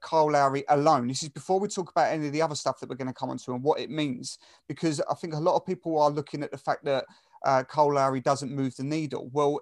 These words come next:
it certainly raises the floor, if nothing else. It ra-, it raises the floor to this team just by adding Kyle Lowry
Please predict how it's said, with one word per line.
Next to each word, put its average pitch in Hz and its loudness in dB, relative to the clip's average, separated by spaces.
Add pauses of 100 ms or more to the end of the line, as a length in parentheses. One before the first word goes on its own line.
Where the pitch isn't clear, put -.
it 156 -4
certainly 190 2
raises 151 0
the 131 -10
floor, 139 0
if - -8
nothing 165 -2
else. 143 -2
It - -8
ra-, 147 0
it 143 -6
raises 147 -2
the 135 -14
floor 151 -4
to - -10
this 135 -10
team 147 -4 (240)
just 180 2
by 160 2
adding 143 -2 (240)
Kyle 143 2
Lowry 135 0